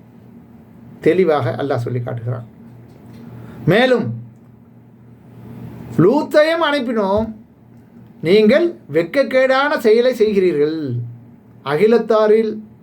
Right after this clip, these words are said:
உங்களுக்கு முன் யாரும் இதை செய்ததே இல்லை."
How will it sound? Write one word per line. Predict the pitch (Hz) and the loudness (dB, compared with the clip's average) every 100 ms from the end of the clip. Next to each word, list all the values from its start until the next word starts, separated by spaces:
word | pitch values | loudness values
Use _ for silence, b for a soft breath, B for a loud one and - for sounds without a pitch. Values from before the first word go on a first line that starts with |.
| b b b - | b b b -10
உங்களுக்கு | 156 175 - - - | -6 0 0 0 -2
முன் | 175 269 277 | 0 0 2
யாரும் | 208 208 202 196 190 - - _ | 2 2 2 0 -4 -12 -20 _
இதை | 151 156 143 | -6 -4 -4
செய்ததே | 175 180 165 165 170 - | -4 -4 -4 -2 -4 -4
இல்லை." | 135 135 135 120 | -4 -2 0 0